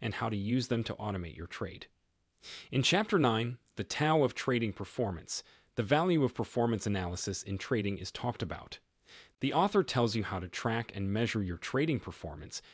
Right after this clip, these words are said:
and how to use this knowledge to improve your trading results. The chapter, The Tao of Trading Discipline, talks about how important discipline is in trade. The author gives advice on how to trade with discipline,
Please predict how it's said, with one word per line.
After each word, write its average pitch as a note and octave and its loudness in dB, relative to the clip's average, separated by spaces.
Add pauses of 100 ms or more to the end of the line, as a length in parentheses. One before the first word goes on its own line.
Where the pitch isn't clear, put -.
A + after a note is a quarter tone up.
(120)
and A2+ -2
how A#2+ 0
to A#2+ 2
use B2 2
this - -2
knowledge E2 -4
to G#2+ -4
improve G2 0
your G#2 -2
trading D#2+ -6
results. - -6 (760)
The C#3 0
chapter, C3 4 (100)
The A#2+ 2
Tao D#3 2
of A#2 2
Trading F#2 -2
Discipline, E2 -6 (260)
talks - 0
about G2+ 0
how F#2 -4
important A2+ -2
discipline F#2 -4
is D#2+ -8
in E2+ -6
trade. - -2 (560)
The C3 2
author F#3 4
gives A2+ 4
advice E2+ -4
on F#2 -6
how G#2 -2
to A2 -2
trade E2 -6
with F2+ -8
discipline, - -2